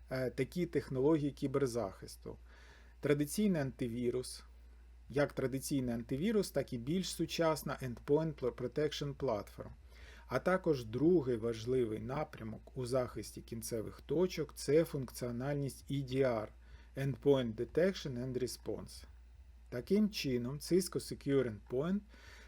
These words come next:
надає повний спектр сучасних рішень, які були створені в індустрії від моменту, коли традиційна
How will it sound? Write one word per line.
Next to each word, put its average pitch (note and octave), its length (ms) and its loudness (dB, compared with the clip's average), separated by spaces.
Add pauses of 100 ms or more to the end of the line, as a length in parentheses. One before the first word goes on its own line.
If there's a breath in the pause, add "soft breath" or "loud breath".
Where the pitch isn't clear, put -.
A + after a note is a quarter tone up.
(100)
надає D3 460 4
повний C#3+ 560 4
спектр A#2+ 540 -2
сучасних A2+ 680 -4
рішень, E3 440 -4 (380 loud breath)
які C3+ 400 0
були B2 440 0 (180)
створені B2 680 2
в G#2+ 80 -8
індустрії A#2+ 960 -2 (760 soft breath)
від D#3 360 0
моменту, E3 720 0
коли C3+ 260 2
традиційна C3 920 -2